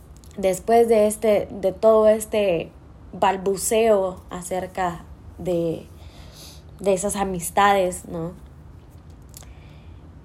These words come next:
Eh, que son amistades muchas veces en yugo desigual. Yo te preguntaría honestamente, y es una pregunta difícil de contestar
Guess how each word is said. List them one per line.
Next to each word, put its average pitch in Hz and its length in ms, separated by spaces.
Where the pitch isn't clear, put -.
Eh, 170 460
que 180 80
son 214 260
amistades 185 680
muchas 208 380
veces 180 300
en 185 140
yugo 202 280
desigual. 175 720
Yo 220 120
te 240 120
preguntaría 185 1040
honestamente, 196 1120
y 202 120
es 190 140
una 220 280
pregunta 180 580
difícil 254 680
de 208 140
contestar 202 760